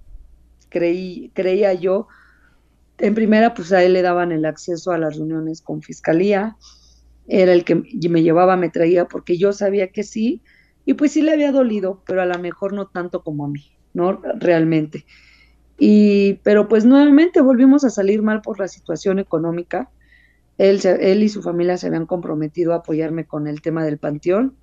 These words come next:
Ya después, pues, no fue así y, pues, se ofendieron. Entonces, como se lo dije, ¿no? Si teniendo a mi hija con vida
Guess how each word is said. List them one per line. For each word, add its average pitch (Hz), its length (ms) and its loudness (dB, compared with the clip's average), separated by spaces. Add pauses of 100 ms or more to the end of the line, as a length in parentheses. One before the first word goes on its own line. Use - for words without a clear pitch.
(760)
Ya 185 260 -4
después, 170 300 -6
pues, 165 200 -8
no 170 180 -6
fue 165 160 -8
así 240 360 -4 (460)
y, 175 300 -8
pues, 170 220 -10
se 185 100 -8
ofendieron. 208 580 -4 (540)
Entonces, 233 720 -6 (880)
como 220 220 -4
se 226 120 -8
lo 220 120 -2
dije, 254 260 -2
¿no? 233 300 -8 (260)
Si - 240 -10
teniendo 226 400 -2
a 226 40 -6
mi 214 140 -6
hija 214 260 -12
con 196 260 -6
vida 202 420 0